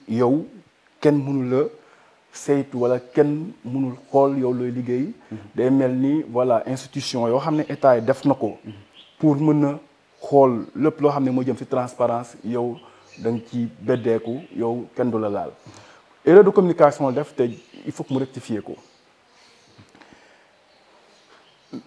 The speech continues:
Speaker 1: Ci réew mi, jàpp naa ni képp koo xam ne sénégalais nga, buñ la dënkee alal réew mi, war nga mën a wuyu leeral.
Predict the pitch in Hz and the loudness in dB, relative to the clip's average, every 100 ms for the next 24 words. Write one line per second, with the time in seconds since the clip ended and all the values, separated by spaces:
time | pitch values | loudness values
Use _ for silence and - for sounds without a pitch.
0 | _ _ - 220 220 175 156 156 156 117 | _ _ -2 2 2 2 2 8 8 6
1 | 107 139 - - _ _ _ _ _ - | 0 -6 -12 -20 _ _ _ _ _ -8
2 | 127 165 - 151 123 110 120 127 - _ | 0 0 2 0 2 0 -4 -8 -14 _
3 | _ - 180 - - 156 151 131 120 110 | _ -6 -6 -6 -4 -4 -2 -4 -4 -6
4 | 139 131 113 98 85 - _ _ _ - | -6 -6 -4 -8 -10 -18 _ _ _ -16
5 | 113 151 147 143 143 135 127 - 117 107 | -8 -4 -4 -2 -2 -2 -8 -6 -8 -8
6 | 104 101 98 87 117 _ 104 _ _ _ | -12 -12 -12 -14 -20 _ -20 _ _ _
7 | _ _ _ _ _ _ _ _ _ _ | _ _ _ _ _ _ _ _ _ _
8 | _ _ _ _ _ - 107 143 160 143 | _ _ _ _ _ -8 2 4 6 4
9 | 143 139 123 123 127 104 - _ _ _ | 4 2 2 0 0 -2 -10 _ _ _
10 | _ _ - 110 120 110 101 | _ _ -8 2 4 4 2